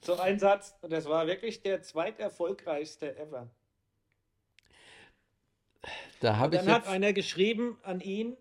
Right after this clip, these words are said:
Speaker 1: und hat gesagt, „Okay, kauf doch McDonald's und guck, dass alle Eismaschinen, äh, äh, äh, dass da immer alle Eismaschinen funktionieren.“ Das ist ja wahrscheinlich ein Running Gag in den U S A, dass bei, bei McDonald's immer die Eismaschinen, äh, nicht funktionieren. Da hat er nur zurückgeschrieben, „I can't do mir-, miracles“,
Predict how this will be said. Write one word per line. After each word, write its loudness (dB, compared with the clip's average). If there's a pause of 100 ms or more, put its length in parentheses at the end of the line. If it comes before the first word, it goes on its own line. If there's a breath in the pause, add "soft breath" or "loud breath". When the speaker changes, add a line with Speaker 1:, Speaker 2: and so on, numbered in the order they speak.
(200)
Speaker 1:
und -10
hat -6
gesagt, -4
„Okay, -6
kauf -2
doch -2
McDonald's -2
und -10
guck, -6
dass -6
alle -2
Eismaschinen, -6 (680)
äh, -8
äh, -4 (100)
äh, -6 (280)
dass -2
da 2
immer 0
alle 2
Eismaschinen -4
funktionieren.“ -12
Das -14
ist -10
ja 0
wahrscheinlich -6
ein -12
Running -6
Gag -4
in -10
den -10
U -2
S -6
A, -4
dass -6
bei, -4
bei -6
McDonald's -6
immer -10
die -6
Eismaschinen, -10 (640)
äh, -14
nicht -16
funktionieren. -14
Da -8
hat -4
er -4
nur -4
zurückgeschrieben, -6
„I -6
can't -4
do 0
mir-, -4
miracles“, -6